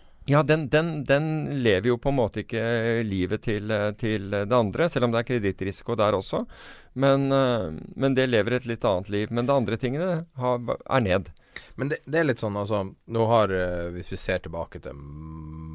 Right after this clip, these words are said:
Speaker 2: mai, altså det var jo i mars vi startet å ta opp podcasten, men så første kom vel ut i mai,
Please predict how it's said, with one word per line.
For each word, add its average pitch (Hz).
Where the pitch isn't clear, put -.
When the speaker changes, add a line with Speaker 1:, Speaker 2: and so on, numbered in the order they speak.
Speaker 2:
mai, 80
altså 92
det 87
var 90
jo 87
i 85
mars -
vi 82
startet 82
å -
ta 82
opp 78
podcasten, 82
men 85
så 87
første -
kom 76
vel 78
ut 85
i -
mai, 76